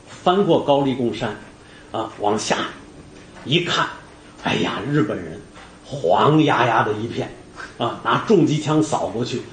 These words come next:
数都没有。”啊，说打死多了。后来我仔细查那个当年的战报，他们打到山顶的时候，日本人早就撤光了。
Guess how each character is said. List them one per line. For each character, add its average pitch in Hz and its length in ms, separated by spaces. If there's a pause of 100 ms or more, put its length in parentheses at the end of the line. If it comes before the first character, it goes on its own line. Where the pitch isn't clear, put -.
(120)
数 - 440
都 110 160
没 92 160
有。” 82 80 (800)
啊， 95 80 (380)
说 113 180
打 143 160
死 113 200
多 120 200
了。 98 60 (1040)
后 202 140
来 196 140
我 208 160
仔 131 320
细 214 240
查 - 300
那 170 160
个 123 100
当 156 240
年 131 180
的 151 80
战 127 300
报， 127 200 (680)
他 240 160
们 226 160 (180)
打 - 300
到 185 160
山 190 260
顶 104 200
的 107 100
时 120 80
候， 127 80
日 196 200
本 107 160
人 131 180
早 - 340
就 175 160
撤 151 220
光 104 220
了。 98 60